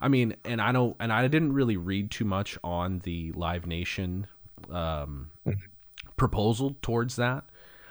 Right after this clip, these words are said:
Speaker 1: but I just know that if, if they're gonna be charging for that, that's kinda bullshit. Because, I mean, there's, <laughs>
Speaker 2: Yeah.
Speaker 1: you know,
Speaker 2: Yeah. It's a different level too, because, like,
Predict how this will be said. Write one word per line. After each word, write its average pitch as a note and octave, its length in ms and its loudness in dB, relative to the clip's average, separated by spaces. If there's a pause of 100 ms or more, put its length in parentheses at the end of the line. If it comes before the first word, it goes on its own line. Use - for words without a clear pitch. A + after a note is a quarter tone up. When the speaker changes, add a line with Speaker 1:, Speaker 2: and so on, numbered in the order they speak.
(200)
Speaker 1:
but G#2+ 140 4
I A2 120 4
just C3 240 0
know G#2+ 260 4
that F#2 220 -2
if, - 460 -4 (380)
if F2+ 160 -4
they're G#2 200 0
gonna A2 200 0
be F2 160 -4
charging E2+ 720 -2 (400)
for E2+ 200 -4
that, D#2 340 -2 (640)
that's E2+ 300 2
kinda D#2+ 240 -2
bullshit. A#1+ 500 -12 (600)
Because, E2 640 -4
I G2 120 -2
mean, G2 200 0
there's, A2+ 400 -2 (260)
<laughs> - 80 0
Speaker 2:
Yeah. - 180 2 (1700)
Speaker 1:
you C3+ 120 4
know, A#2 380 2
Speaker 2:
Yeah. D3+ 180 8 (680)
It's C#3+ 180 10
a E3+ 60 12
different D#3 400 12
level A2+ 340 12
too, F3+ 220 10
because, G2+ 460 8
like, G#2+ 280 8